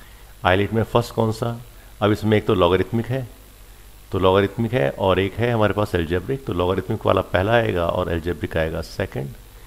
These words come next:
तो ठीक है, logarithmic आ गया first और algebraic आ गया second, Formula use कर दिया, first integral second Minus integral का sine differential of first integral second D X।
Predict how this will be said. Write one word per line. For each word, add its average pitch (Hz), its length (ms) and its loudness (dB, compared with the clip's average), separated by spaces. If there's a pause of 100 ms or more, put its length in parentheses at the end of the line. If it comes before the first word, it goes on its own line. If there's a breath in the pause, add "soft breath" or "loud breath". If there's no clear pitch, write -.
(360 loud breath)
तो 90 60 -6
ठीक 113 280 -4
है, 117 60 4
logarithmic 92 540 -2
आ 90 80 2
गया 87 140 -2 (140)
first 117 240 -2
और 101 100 2
algebraic 85 420 -2
आ 85 60 0
गया 80 140 -2
second, 104 440 -8
Formula 90 360 -2
use 82 260 -4
कर 87 160 -4
दिया, 104 160 -4 (160)
first 107 440 -2
integral 90 580 -6
second 90 500 -6 (960 loud breath)
Minus 98 520 0
integral 101 340 -2
का 95 100 -2
sine 101 420 -2
differential 98 720 -4
of 98 160 -2 (140)
first 98 440 -2 (200)
integral 92 520 -4 (120)
second 104 680 -6 (260)
D 80 60 -6 (140)
X। - 180 -20